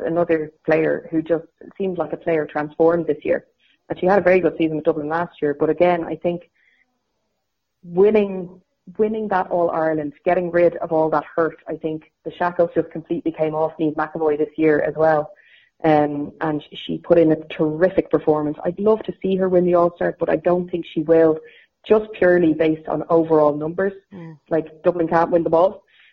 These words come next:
Speaker 1: Um, Doireann is, you know, she's, she's probably the best long range shooter in the country. Um, some days, some days it comes off, others, others it doesn't. But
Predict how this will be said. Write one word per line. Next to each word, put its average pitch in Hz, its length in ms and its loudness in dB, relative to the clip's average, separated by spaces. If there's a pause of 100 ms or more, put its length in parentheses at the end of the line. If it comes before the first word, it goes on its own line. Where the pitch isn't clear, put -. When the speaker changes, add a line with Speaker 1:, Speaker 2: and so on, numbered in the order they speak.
(120)
Speaker 1:
Um, 160 640 0 (360)
Doireann 190 380 -6 (540)
is, 165 260 -8 (760)
you 175 100 -10
know, 160 140 -6
she's, 160 260 -8 (320)
she's 156 160 -6
probably 190 280 2
the 175 100 0
best 170 320 0
long 170 240 2
range 185 260 -2
shooter 185 240 -2
in 180 60 -4
the 185 80 -6
country. 190 420 -4 (380)
Um, 156 460 0
some 175 160 2
days, 170 260 4 (260)
some 175 160 -2
days 165 240 2
it 156 120 -8
comes 160 220 -6
off, 165 220 -6
others, 165 200 0 (140)
others 165 300 -2
it 160 120 -6
doesn't. 170 340 -2
But 156 100 -10